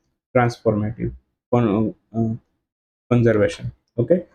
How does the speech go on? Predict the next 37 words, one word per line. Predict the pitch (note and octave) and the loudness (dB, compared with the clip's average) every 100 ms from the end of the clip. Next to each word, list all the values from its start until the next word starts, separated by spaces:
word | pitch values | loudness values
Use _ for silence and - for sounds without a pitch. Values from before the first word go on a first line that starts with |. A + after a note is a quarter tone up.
| _ _ | _ _
તો | A2+ | 2
રેન્જર | A#2 A#2 B2+ C#3+ | 4 4 2 2
પાવરિંગ | B2 A#2+ B2 B2+ B2+ | 2 2 4 2 2
ટ્રાન્સફોર્મેટિવ | A#2 A#2 - B2+ B2 B2+ D#3+ F#3+ _ _ _ | 0 0 0 2 2 2 0 0 _ _ _
કન્ઝર્વેશન, | A2+ G#2+ G#2+ G#2+ A2+ - | 2 4 4 2 -2 0
આ | A2 | 2
એનું, | G#2+ A2 E3 - _ _ _ | 4 4 2 -2 _ _ _
અ, | A2 A2 F#2+ | -2 -2 -2
અત્યારે | A#2+ A2+ G#2+ D#3+ - A2+ | 0 2 4 0 -4 0
બે | A#2+ | 2
હજાર | A2 G#2+ | 4 0
પચીસ | - A2 G#2+ | 0 -2 -2
માટેની | A2 G#2 A2 E3 | -2 0 2 0
થીમ | - _ G#2+ G2 | -2 _ -2 -2
છે. | - - _ _ _ _ _ _ _ _ _ - | -4 -16 _ _ _ _ _ _ _ _ _ 0
આનો | C3 D3+ D#3 E3+ | 2 4 2 0
મુખ્ય | B2 C3+ - | 0 0 4
ઉદ્દેશ | F3 D#3+ D3+ D3 D#3 | 4 4 2 2 2
છે | |
બે | C3 C#3 C3 | 4 4 4
હજાર | C3 C#3 C#3 | 4 2 0
ત્રીસ | - C#3+ C#3+ | 0 0 2
સુધીમાં, | - B2 A2+ A2+ | 2 2 4 4
આ | |
દિવસની | A#2+ C3 C#3+ D3 | 4 4 4 4
ઉજવણી | C3+ B2 C3+ C3 | 4 4 2 4
કરવાનો | C3 C3+ C3 | 4 4 4
મુખ્ય | C3 B2 C3 | 4 2 2
ઉદ્દેશ | C3 C3+ | 2 2
શું | C3+ C3+ | 0 -2
હતો? | B2+ A#2+ | 0 0
કે | A#2+ | 2
બે | B2+ C3 | 4 4
હજાર | B2 B2 | 4 2
ને | B2+ | 2
ત્રીસ | B2 C#3+ C#3+ | 2 0 2
સુધીમાં | B2+ B2 A2+ | 2 2 0